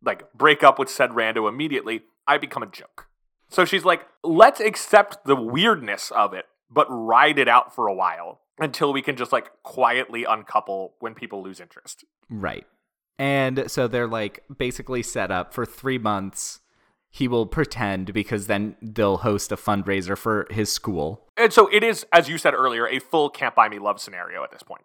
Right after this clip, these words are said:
Speaker 2: Yeah, a full Can't Buy Me Love. I like that they never actually sign papers.
Speaker 1: Yeah, because who wants that contract floating around? <laughs>
Speaker 2: Yeah. Actually, wait, do they sign papers?
Speaker 1: You know
Speaker 2: 'Cause
Speaker 1: what? There is.
Speaker 2: there
Speaker 1: There
Speaker 2: is
Speaker 1: is
Speaker 2: a
Speaker 1: a
Speaker 2: prenup.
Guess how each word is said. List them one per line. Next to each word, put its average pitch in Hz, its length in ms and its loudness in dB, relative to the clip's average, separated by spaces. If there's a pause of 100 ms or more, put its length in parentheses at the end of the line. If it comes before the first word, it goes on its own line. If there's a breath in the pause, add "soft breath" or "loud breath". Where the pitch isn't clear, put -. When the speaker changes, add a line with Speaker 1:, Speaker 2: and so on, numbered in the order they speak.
(100)
Speaker 2:
Yeah, - 320 2
a - 80 -8
full 175 260 2
Can't 175 220 0
Buy 151 80 8
Me 143 160 2
Love. 104 400 2
I 120 80 2
like 120 300 2
that 151 160 4
they 147 120 6
never 120 320 2
actually 135 300 0
sign 127 300 0
papers. 95 720 -2
Speaker 1:
Yeah, 294 100 4
because 202 280 0
who 330 120 0
wants 294 280 2
that 240 200 2
contract 185 480 2
floating 151 380 2
around? 139 460 2
<laughs> 143 40 2
Speaker 2:
Yeah. 123 360 4 (200)
Actually, 202 300 0
wait, 165 340 -2
do 175 220 -2
they 240 160 -4
sign 165 320 -6
papers? 143 400 -2
Speaker 1:
You 175 60 2
know 202 60 6
Speaker 2:
'Cause 214 40 8
Speaker 1:
what? 233 120 4
There 208 140 4
is. 135 220 0 (100)
Speaker 2:
there 151 140 8
Speaker 1:
There 160 100 6
Speaker 2:
is 160 140 4
Speaker 1:
is 156 80 2
Speaker 2:
a - 20 0
Speaker 1:
a - 20 -2
Speaker 2:
prenup. - 60 -6